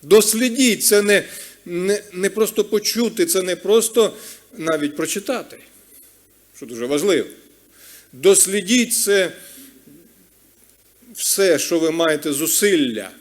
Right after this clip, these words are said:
для того, щоб його зрозуміти. Один приклад. Їх дуже багато, але мені цей дуже сподобався, бо він, він якби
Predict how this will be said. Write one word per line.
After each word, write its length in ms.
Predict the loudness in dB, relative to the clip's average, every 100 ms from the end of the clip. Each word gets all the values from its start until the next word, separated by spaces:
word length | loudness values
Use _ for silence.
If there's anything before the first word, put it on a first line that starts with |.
| -20
для 160 | -12 -10
того, 280 | -4 -2 -2
щоб 300 | -6 -8 -6
його 160 | -6
зрозуміти. 540 | -6 -10 -10 -14 -16 -20 _ _ _ _ _ _ -14 -6
Один 240 | 0 0
приклад. 420 | 2 2 2 -4 -16 -20 _ _ _ _ _ _ _ _ _ _ _ -20 -20 -16
Їх 120 | -8
дуже 220 | -2 2
багато, 460 | 2 2 0 -2 -2
але 260 | 2 0 -2 -12 -20 -20 -14
мені 300 | -8 -4 -4
цей 280 | -4 -6 -6 -8 -18 -20 -20
дуже 320 | -12 -10 -10
сподобався, 600 | -6 -2 0 0 -2 -4
бо 180 | -4 -4
він, 260 | -2 -4 -6 -16 -20 -20 -20 _ _ _ _ -20 _ -16
він 280 | -8 -4 0
якби 540 | 0 0 2 2 2